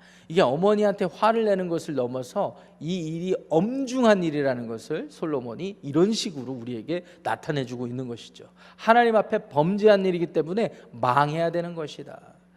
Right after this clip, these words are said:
다시 우리가 추적해서 되돌려보면 이 아도니아가 처음에 밧세바에게 다가온 일, 접근한 일,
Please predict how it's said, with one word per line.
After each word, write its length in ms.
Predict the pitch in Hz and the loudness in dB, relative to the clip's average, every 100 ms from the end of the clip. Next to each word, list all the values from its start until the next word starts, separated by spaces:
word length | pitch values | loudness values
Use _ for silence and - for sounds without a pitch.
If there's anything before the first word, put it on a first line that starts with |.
| _ - - - | _ -20 -20 -14
다시 360 | - 139 - | -8 -6 -4
우리가 240 | 240 202 202 | -2 2 2
추적해서 880 | - - 226 220 175 147 - 127 143 | 0 -2 0 0 -2 -4 -6 -10 -6
되돌려보면 880 | 156 147 156 151 120 117 165 226 - - - - | -4 0 2 0 -2 -8 -8 -10 -12 -20 -20 -12
이 100 | 147 | -10
아도니아가 760 | 120 131 156 165 170 156 160 | -6 -6 -4 0 0 0 -2
처음에 360 | 160 180 170 165 | -4 -6 -4 -4
밧세바에게 840 | 147 127 - 151 143 143 139 143 | -4 -6 -2 0 2 0 0 -4
다가온 500 | 139 120 135 127 135 | -8 -8 -6 -6 -6
일, 100 | 151 | -10
접근한 600 | 135 143 - 147 143 131 | -10 -10 -6 -4 -4 -2
일, 420 | 165 196 - - | 2 2 0 -12